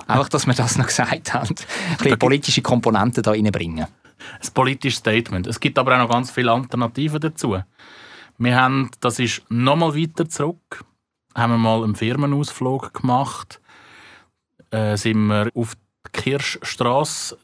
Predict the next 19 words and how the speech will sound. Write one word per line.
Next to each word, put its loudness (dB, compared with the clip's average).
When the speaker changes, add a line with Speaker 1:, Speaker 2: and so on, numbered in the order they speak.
Speaker 2:
die -4
hat -4
effektiv -4
so -2
geheissen. -4
Speaker 1:
Mhm. 0
Speaker 2:
Für -4
dich 0
wäre 2
es -4
Krisestrasse. -2
Speaker 1:
<laughs> -12
Jetzt 0
Speaker 2:
Oder 2
der 2
Speaker 1:
erzähl 4
Speaker 2:
Kriseweg. 4
Speaker 1:
weiter. 6
Ja, 2